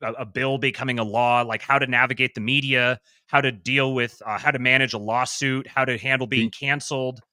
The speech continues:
Speaker 2: the
Speaker 1: Um,
Speaker 2: administrative stuff that previously would have been ca-, taught at Cambridge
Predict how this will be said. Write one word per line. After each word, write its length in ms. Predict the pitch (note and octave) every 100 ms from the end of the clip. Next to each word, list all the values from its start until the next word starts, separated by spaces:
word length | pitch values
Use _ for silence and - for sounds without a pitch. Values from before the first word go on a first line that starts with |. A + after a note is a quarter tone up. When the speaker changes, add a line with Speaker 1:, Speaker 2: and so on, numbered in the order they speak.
| _ -
Speaker 2:
the 160 | A#2+
Speaker 1:
Um, 60 | A2
Speaker 2:
administrative 680 | G#2+ B2 C3+ E2+ B2 A2 F#2+
stuff 480 | - - G#2+ G#2 - _ _ _ _ _ -
that 340 | F#2+ F#2+ -
previously 500 | - G2+ G#2+ G#2 A2+
would 140 | G#2 G#2
have 80 | G2
been 160 | A2+
ca-, 300 | - F#2+ G2+ -
taught 380 | - G2 F#2 - -
at 200 | G#2 -
Cambridge 640 | G#2+ F#2+ F#2+ F#2 F2 -